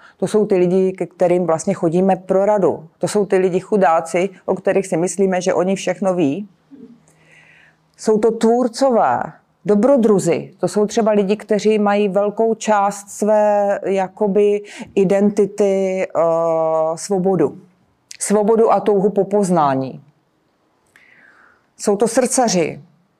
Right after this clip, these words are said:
inovátoři. Jsou to lidi, kteří s-, mají autoritu. Jo? To jsou lidi, k-, ke kterým se obracíme v krizi. Inspirátoři. Tam je velká vlastně,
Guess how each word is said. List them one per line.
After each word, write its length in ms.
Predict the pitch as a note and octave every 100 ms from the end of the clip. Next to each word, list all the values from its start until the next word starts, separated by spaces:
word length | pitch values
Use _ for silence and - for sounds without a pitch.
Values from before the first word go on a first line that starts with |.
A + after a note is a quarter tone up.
| _ _ _ _ _ _ -
inovátoři. 880 | A3 B3 A3+ G3 F#3 E3 D#3+ C3 D3 - _ _ _ _ _ _ _ _ _
Jsou 200 | - E3
to 120 | D3+
lidi, 240 | F3+ F3+ F#3
kteří 480 | - E3+ F3 E3+ E3
s-, 200 | - -
mají 280 | E3 E3
autoritu. 600 | - F#3+ A3+ C4 - - - _ _ _ _ _ _ _
Jo? 320 | D#3+ D#3 F#3+ C4 _ _ _ _ _
To 120 | E3+
jsou 260 | - G3 -
lidi, 440 | - E3+ E3+ F#3+ F#3
k-, 360 | - - -
ke 140 | - F3
kterým 280 | F3+ F3+ F3
se 140 | G#3
obracíme 520 | F3+ D#3+ F3 F#3+ F#3
v 80 | F#3+
krizi. 500 | - A3+ F#3+ C#3 - - _ _ _ _ _ _ _ _ _ _ _ _ _ _ _ _ _ _ -
Inspirátoři. 1040 | A3+ A3+ - A#3+ G3+ F#3 F#3 D#3 C3+ A#2+ - _ _ _ _ _
Tam 260 | F3 F3 -
je 300 | F#3 F#3 E3+
velká 520 | E3 F3+ F#3 F#3 F#3 F3+
vlastně, 920 | F3 F3 - G3+ F3+ F3 F3 F3